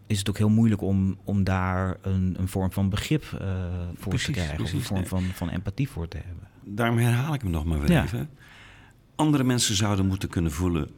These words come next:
Speaker 2: hoe wij dit ondergaan.
Speaker 1: Ja.
Speaker 2: Eh, onthoud het goed.
Speaker 1: Hmm.
Speaker 2: Wat zijn, want je had het er net al even over, wat zijn de reacties van de bezoekers? Als, eh, want ik neem aan dat jij af en toe wel eens je oor te luisteren legt.
Speaker 1: Zeker,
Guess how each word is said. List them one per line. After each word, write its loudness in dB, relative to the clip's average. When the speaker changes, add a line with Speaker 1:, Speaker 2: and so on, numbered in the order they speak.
Speaker 2:
hoe 0
wij 0
dit -2
ondergaan. -2
Speaker 1:
Ja. -2
Speaker 2:
Eh, -4
onthoud -4
het -4
goed. -12
Speaker 1:
Hmm. -4
Speaker 2:
Wat -2
zijn, 2
want 0
je 0
had -4
het -4
er -2
net 0
al 0
even 0
over, -4
wat -2
zijn 0
de 2
reacties 0
van 0
de 0
bezoekers? -4
Als, -4
eh, -6
want -4
ik -6
neem 0
aan 0
dat -2
jij -2
af -10
en -6
toe -2
wel 0
eens -4
je -2
oor 0
te -4
luisteren -2
legt. -6
Speaker 1:
Zeker, -4